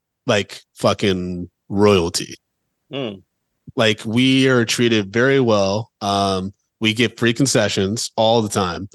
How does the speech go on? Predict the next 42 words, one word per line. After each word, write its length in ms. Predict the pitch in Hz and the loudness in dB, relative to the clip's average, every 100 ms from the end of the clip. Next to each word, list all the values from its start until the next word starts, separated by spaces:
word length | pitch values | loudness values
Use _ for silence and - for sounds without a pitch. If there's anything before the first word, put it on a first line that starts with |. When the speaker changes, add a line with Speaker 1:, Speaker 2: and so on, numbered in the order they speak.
| _ _ - | _ _ 0
Speaker 1:
There 100 | 135 | 2
was 100 | 143 | 2
only 180 | 156 143 | 2 2
one 320 | 123 135 139 | 2 2 2
screening 320 | - 143 123 | 2 2 2
I 40 | 110 | 2
went 160 | 110 | 2
to 200 | - 104 | 0 -2
in, 120 | 107 | -2
like, 200 | 110 104 107 | 0 -2 0
all 160 | 110 | 0
my 120 | 113 110 | 2 0
time 200 | 113 107 | 0 0
in 60 | |
L 240 | 90 104 101 | 2 2 4
A 160 | 98 98 | 2 2
where 420 | 98 95 92 92 _ _ | 0 -2 -2 -6 _ _
there 100 | 110 | 0
were 60 | 107 | 2
no 120 | 101 | 0
concessions 440 | 101 - 95 92 | -2 -4 -4 -6
given. 380 | - 90 90 90 - - _ _ _ | -6 -6 -6 -8 -14 -20 _ _ _
All 240 | 127 151 | 0 2
the 100 | 156 | 2
screenings 560 | 131 - 139 139 127 110 | 0 0 2 2 2 2
are 100 | 107 | 0
there. 300 | 95 90 85 - | -2 -6 -8 -6
So 140 | 135 - | -2 0
all 240 | - 120 | 2 2
the 100 | 135 | 2
studios 400 | 127 135 123 113 | 0 2 0 0
host, 460 | - - 120 117 - | -6 -4 0 0 0
like, 140 | 107 | -2
screenings, 680 | - - 120 113 107 95 98 - - - | -4 -2 0 2 2 -2 -6 -14 -20 -8
like, 200 | - 104 - | -4 -4 -2
you 100 | 113 | -2
know, 300 | 98 95 92 - | 0 -2 -4 -2
um, 520 | 101 98 92 95 110 - - | -2 0 -2 -8 -14 -12 -2
for 100 | 113 | 0
your 60 | |
consideration 600 | 98 95 113 110 113 120 104 | 0 -2 0 2 2 0 -2
campaigns, 600 | 98 92 95 87 87 | -4 -4 -4 -6 -8